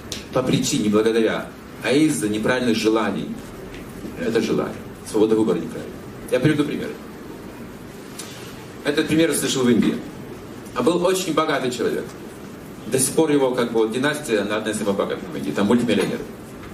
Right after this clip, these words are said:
И сын у него. Молодой сын, подрастает, брачный возраст. И он уже, отец знает,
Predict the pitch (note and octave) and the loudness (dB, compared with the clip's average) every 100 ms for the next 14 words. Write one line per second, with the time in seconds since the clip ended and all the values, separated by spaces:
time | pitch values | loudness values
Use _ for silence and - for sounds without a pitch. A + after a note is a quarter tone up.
0 | - - - - G3 - - C#3 - - | -14 -14 -2 2 4 2 4 6 6 2
1 | - - - - - - - G2+ E3+ - | -4 -10 -14 -14 -16 -16 -4 -2 0 2
2 | G3+ - A2+ G#2+ F3 E3 - - A2+ B2 | 2 2 0 0 0 2 2 0 2 4
3 | F#3 D3+ D3 - - - - - - - | 6 2 -2 -8 -14 -14 -14 -14 -14 -14
4 | - - C#3+ G3 F#3+ D3+ C#3+ D#3+ F3 D3+ | -14 0 2 4 2 2 0 2 0 2
5 | D3+ C3 A2+ | 0 2 -2